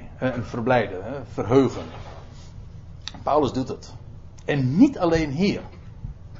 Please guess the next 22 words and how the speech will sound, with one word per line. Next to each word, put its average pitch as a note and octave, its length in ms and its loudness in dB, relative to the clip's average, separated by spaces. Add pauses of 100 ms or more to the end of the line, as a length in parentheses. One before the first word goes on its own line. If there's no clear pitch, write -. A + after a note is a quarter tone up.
(360)
Hij C3+ 160 4
verheugt C#3+ 720 10
zich. A#3 300 4
Hij C#3 300 -2
zegt C3+ 140 -2
van, D#3 220 0
hij - 280 -2
zegt, C#3+ 220 -2
ons B3 300 8
is E3 140 0
het D3 140 0
voorrecht C4 840 6
ten F#3 180 4
deel G#3 240 12
gevallen F3 640 6
om C#3+ 180 2
niet - 160 6
alleen E3 280 6
in C3 100 6
hem C3+ 180 6
te A2 100 -2
geloven, F3+ 800 6